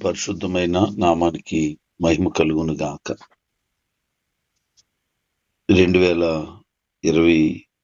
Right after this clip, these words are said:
ఆరు ఫిబ్రవరి నెల తొమ్మిదవ తేదీ. నేటి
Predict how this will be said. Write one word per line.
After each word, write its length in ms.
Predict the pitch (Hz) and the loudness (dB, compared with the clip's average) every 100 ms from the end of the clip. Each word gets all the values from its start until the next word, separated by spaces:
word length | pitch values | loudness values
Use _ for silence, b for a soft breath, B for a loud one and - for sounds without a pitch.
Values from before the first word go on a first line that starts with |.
| _ _ _ _ _ _ _ _ _ - 80 | _ _ _ _ _ _ _ _ _ -2 2
ఆరు 240 | 80 87 143 - _ _ _ _ _ _ _ _ _ _ _ _ _ - | 2 0 -2 -8 _ _ _ _ _ _ _ _ _ _ _ _ _ -2
ఫిబ్రవరి 520 | 104 101 117 104 92 92 | 0 4 6 6 2 0
నెల 200 | 82 82 82 78 67 - _ _ _ _ _ _ _ _ _ _ - | 0 0 0 -2 -10 -18 _ _ _ _ _ _ _ _ _ _ -2
తొమ్మిదవ 460 | 92 101 95 87 - - | 0 2 2 0 -2 -4
తేదీ. 320 | 78 82 65 - _ _ _ _ _ _ _ _ _ _ _ _ _ _ _ _ _ _ | -4 -4 -6 -8 _ _ _ _ _ _ _ _ _ _ _ _ _ _ _ _ _ _
నేటి 420 | 101 104 101 92 | 2 4 2 -4